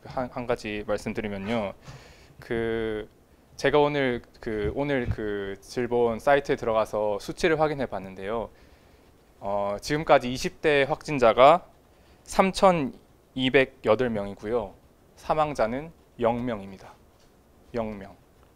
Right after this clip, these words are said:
그러니까 치명률이 영 퍼센트고요. 팔십 대는 확진자가 그보다 숫자가 훨씬 적은 오백십두 명인데요. 사망자가 백삼십삼 명입니다. 치명률은 이십오점구팔 퍼센트고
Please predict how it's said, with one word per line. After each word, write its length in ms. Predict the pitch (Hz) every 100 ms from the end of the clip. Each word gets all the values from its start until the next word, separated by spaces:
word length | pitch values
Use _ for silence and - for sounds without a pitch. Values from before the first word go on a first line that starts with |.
| _ _ _ -
그러니까 380 | 117 110 - 107
치명률이 540 | - 180 175 139 113
영 160 | 110 113
퍼센트고요. 680 | - 123 - 113 120 101 101 _ _ _ _ _ -
팔십 280 | 196 202 -
대는 520 | 170 156 147 143 143
확진자가 440 | 160 - 156 135 123
그보다 320 | 123 135 143
숫자가 320 | - - 143
훨씬 320 | 170 - 175
적은 380 | 156 110 120 117
오백십두 840 | 113 127 156 - - - - -
명인데요. 600 | 123 123 110 104 127 113 110 _ _ _ _
사망자가 500 | - 165 156 151 117 113
백삼십삼 600 | 131 - 165 - - 143
명입니다. 420 | 135 104 95 - - _ _ _ _ - _ _
치명률은 640 | - 190 185 175 151 156 151
이십오점구팔 800 | 131 143 127 - 135 - - 135
퍼센트고 720 | - 120 113 110 139 175